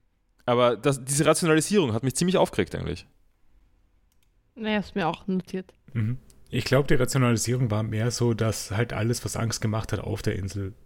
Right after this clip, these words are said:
Speaker 1: Ja, aber
Speaker 3: nicht
Speaker 1: es war
Speaker 3: mehr
Speaker 1: keine Illusion,
Speaker 3: existent
Speaker 1: aber
Speaker 3: ist.
Speaker 1: es, es war auch keine Illusion.
Speaker 3: Ja.
Speaker 1: Die Zombies waren keine Illusion, die waren
Speaker 3: Nein.
Speaker 1: wirklich da.
Speaker 3: Mhm.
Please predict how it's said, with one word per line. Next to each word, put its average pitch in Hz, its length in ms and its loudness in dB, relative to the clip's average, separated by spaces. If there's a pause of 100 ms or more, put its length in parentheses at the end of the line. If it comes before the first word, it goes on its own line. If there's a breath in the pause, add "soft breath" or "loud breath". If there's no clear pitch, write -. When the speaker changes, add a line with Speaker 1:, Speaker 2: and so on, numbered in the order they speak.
(100)
Speaker 1:
Ja, 101 80 -4
aber 101 100 -4 (2250)
Speaker 3:
nicht 147 260 4
Speaker 1:
es 160 140 4
war 156 120 6
Speaker 3:
mehr - 80 4
Speaker 1:
keine 214 120 6
Illusion, 196 180 6
Speaker 3:
existent - 180 4
Speaker 1:
aber - 200 2
Speaker 3:
ist. - 140 0
Speaker 1:
es, 139 60 -2
es - 280 2
war 139 280 2
auch - 140 0
keine 185 260 4
Illusion. 160 800 0
Speaker 3:
Ja. - 60 -16
Speaker 1:
Die 139 100 -2
Zombies 165 340 2
waren 156 200 4
keine 147 180 2
Illusion, 127 360 2
die 120 100 2
waren 110 140 4
Speaker 3:
Nein. 113 100 2
Speaker 1:
wirklich - 320 2
da. 87 260 2 (180)
Speaker 3:
Mhm. 104 300 -2